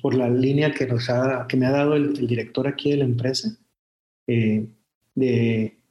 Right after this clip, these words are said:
de ver casos de éxitos de empresas que no son agrícolas, pero uno, me ponía un ejemplo. ¿Cómo le puede hacer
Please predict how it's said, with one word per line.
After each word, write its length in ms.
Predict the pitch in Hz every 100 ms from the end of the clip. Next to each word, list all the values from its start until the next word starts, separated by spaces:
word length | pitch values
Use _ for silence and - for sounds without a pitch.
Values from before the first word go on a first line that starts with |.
| -
de 140 | 135
ver 180 | 139 156
casos 360 | 156 151 170 131
de 60 |
éxitos 480 | 135 - 160 160 156
de 60 | 143
empresas 400 | 120 147 170 147
que 120 | 135
no 140 | 139
son 200 | 151 160
agrícolas, 760 | 151 143 135 - 175 202 - - _ - - _ _
pero 300 | - 143 139 139 139 - - -
uno, 240 | 185 160 160
me 100 | 156
ponía 220 | 156 165
un 120 | 185
ejemplo. 460 | 190 170 123 117 107 _ _ _ _ _ _
¿Cómo 300 | - 175 190
le 120 | 180
puede 260 | 151 165 170
hacer 640 | 165 165 165 160 - -